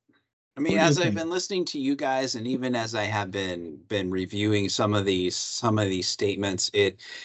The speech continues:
Speaker 1: it occurs to me, and Sean mentioned this earlier, that really what we're talking about in, in this survey is a, is a fundamental lack of a biblical worldview.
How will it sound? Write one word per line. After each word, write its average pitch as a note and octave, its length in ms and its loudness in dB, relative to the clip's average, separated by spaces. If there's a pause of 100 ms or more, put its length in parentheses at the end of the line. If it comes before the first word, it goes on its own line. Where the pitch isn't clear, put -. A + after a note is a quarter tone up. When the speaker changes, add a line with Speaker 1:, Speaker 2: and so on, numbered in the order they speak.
(140)
Speaker 1:
it B2 140 8
occurs B2+ 400 6
to - 80 0
me, B2 100 4
and G#2+ 100 2
Sean C#3+ 240 6
mentioned B2+ 360 2
this G#2 180 -4
earlier, G2+ 340 4
that F#2+ 180 -2
really A#2+ 320 4
what A2 220 0
we're G#2+ 320 4
talking A2+ 460 0
about G2 260 4
in, F#2+ 140 -4 (220)
in F#2+ 80 -4
this F#2 180 -4
survey G2 720 0 (260)
is G#2 340 6
a, F#2+ 400 4
is G#2+ 140 0
a A2+ 60 2
fundamental A2+ 640 4
lack G2 240 2
of F#2+ 100 -4
a G2 60 -2
biblical F#2+ 500 -2
worldview. E2+ 500 -4